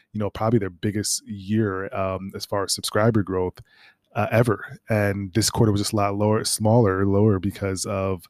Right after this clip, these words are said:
pull forward. They had brought in so many people during the height of the pandemic that they even estimated it was only gonna be a two point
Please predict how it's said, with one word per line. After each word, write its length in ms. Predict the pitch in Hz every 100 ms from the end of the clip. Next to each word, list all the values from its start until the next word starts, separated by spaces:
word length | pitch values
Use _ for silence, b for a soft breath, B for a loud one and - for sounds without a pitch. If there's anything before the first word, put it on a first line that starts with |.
| B B B B -
pull 160 | 113
forward. 400 | - 113 110 92
They 80 | 92
had 160 | 95 87
brought 200 | 101 98
in 80 |
so 140 | - 104
many 120 | 101
people 240 | 107 95
during 320 | 92 101 101 98
the 60 |
height 300 | - - 107
of 100 | 107
the 80 | 95
pandemic 500 | - 98 95 101 98
that 100 | 95
they 140 | 107 139
even 280 | 147 107
estimated 400 | 104 101 110 101
it 20 | 98
was 100 | 101
only 120 | 104
gonna 80 | 98
be 100 | 95
a 40 |
two 220 | - -
point 300 | 104 104 98